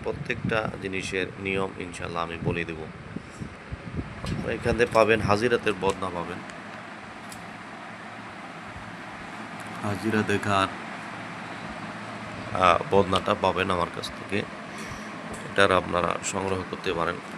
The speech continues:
হাজিরাতের বদনা। বদনাটা দিয়ে আপনারা হাজিরা দেখতে পারবেন। তো এটা ছোট,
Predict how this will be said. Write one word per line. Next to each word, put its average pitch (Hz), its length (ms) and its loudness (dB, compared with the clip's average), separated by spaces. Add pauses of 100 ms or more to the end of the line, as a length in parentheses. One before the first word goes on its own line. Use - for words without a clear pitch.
(1600)
হাজিরাতের 90 600 2
বদনা। 90 320 4 (3250)
বদনাটা 95 400 6
দিয়ে 107 180 8
আপনারা 101 240 6
হাজিরা 95 380 6
দেখতে 90 320 0
পারবেন। 87 340 2 (720)
তো - 60 2
এটা 98 220 4
ছোট, 104 300 2